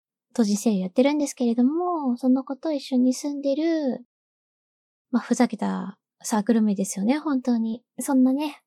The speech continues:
あの、サークルやってる、片割れのあやちと申します。初めてじゃない方は、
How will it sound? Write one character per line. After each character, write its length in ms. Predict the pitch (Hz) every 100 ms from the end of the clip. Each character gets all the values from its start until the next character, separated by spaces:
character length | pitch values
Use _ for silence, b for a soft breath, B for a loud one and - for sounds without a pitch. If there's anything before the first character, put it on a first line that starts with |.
| -
あ 80 |
の、 240 | 196 190 190
サ 160 | -
ー 20 | 214
ク 120 | 214
ル 60 |
や 60 | 208
っ 20 |
て 140 | 208 214
る、 280 | 214 208 - b b b b _ _ _
片 220 | - 254 240
割 180 | 220
れ 40 | 220
の 220 | 214 220 _
あ 60 | -
や 140 | 233 208
ち 120 | -
と 220 | 185 - _ -
申 80 | 294
し 120 | 302
ま 360 | 302 294 294 311
す。 360 | - - - _ _ _ _ _ _ _ _
初 280 | - 247 330
め 140 | 381
て 140 | 381
じ 100 | 359
ゃ 40 | 330
な 140 | 330
い 100 | 330
方 600 | 320 311 - 294 277 277
は、 360 | 262 285 311